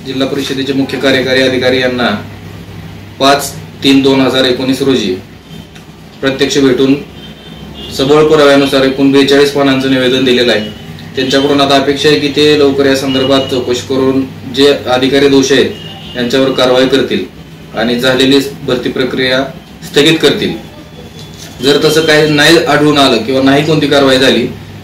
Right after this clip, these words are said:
तर आम्ही युवासेनेच्या वतीने अत्यंत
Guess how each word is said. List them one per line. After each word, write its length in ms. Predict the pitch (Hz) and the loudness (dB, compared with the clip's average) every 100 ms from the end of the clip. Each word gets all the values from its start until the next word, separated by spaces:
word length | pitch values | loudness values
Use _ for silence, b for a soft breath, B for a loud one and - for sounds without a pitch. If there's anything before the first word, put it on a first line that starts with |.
| - - - | -18 -12 -2
तर 140 | 135 | 2
आम्ही 260 | 135 135 139 | 4 4 4
युवासेनेच्या 600 | 135 131 135 135 135 143 143 - 131 | 4 2 0 -2 0 0 0 -4 -6
वतीने 420 | 127 127 131 117 117 - - - - - - - - - - - - | -2 0 0 0 -4 -8 -12 -14 -16 -16 -16 -16 -16 -16 -16 -14 -6
अत्यंत 520 | 127 - 143 143 135 | -6 0 0 0 0